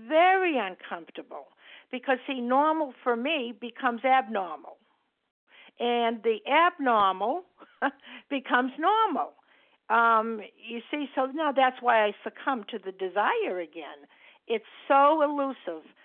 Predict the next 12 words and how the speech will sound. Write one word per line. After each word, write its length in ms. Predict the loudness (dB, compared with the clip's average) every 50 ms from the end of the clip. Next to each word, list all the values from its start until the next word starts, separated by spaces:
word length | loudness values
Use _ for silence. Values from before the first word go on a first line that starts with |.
| _ _ _ _ -12
and 200 | -10 -8 -6 -8
it, 120 | -8 -8 -8
and 160 | -6 -6 -4
it's, 120 | -6 -6 -8 -14 -12 -8
and 120 | -6 -6
it's 120 | -6 -8 -10 -14
crazy. 720 | -6 -2 0 2 2 2 0 -2 -2 -6 -12 -12 -14 -20 _ _ _ _ _ -10
And 160 | -6 -4 -2
this 120 | -2 -2 -2 -4
is 140 | -6 -4 -2
a 120 | -4 -4
whole 440 | -6 -6 -4 -4 -2 -2 -2 -4